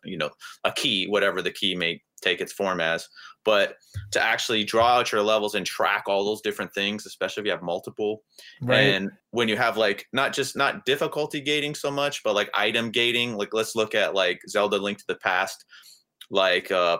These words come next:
Speaker 1: parts where you get the Titan's Mitt, where you can pick up these rocks, like, later on. How you map all those different items out, they can unlock different areas.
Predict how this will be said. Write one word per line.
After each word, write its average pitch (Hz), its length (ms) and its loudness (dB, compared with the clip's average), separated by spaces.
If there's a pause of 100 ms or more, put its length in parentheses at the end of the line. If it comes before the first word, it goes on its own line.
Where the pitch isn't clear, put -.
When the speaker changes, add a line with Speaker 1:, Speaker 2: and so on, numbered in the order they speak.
(120)
Speaker 1:
parts 107 280 2
where 101 100 0
you 101 80 -4
get 104 140 -2
the 95 80 -6
Titan's 104 440 -4
Mitt, 101 220 0
where 98 100 -4
you 95 60 -4
can - 60 -14
pick 107 120 -2
up 101 80 -6
these 92 140 -10
rocks, 87 400 2
like, - 160 -6
later 90 260 0
on. 87 220 -2 (280)
How 117 200 2
you 113 160 0
map 98 380 0
all 104 180 4
those 104 180 0
different - 300 -4
items 104 340 0
out, 98 220 2
they 98 60 -2
can 92 260 -8
unlock 101 540 0
different 98 340 -4
areas. 117 560 0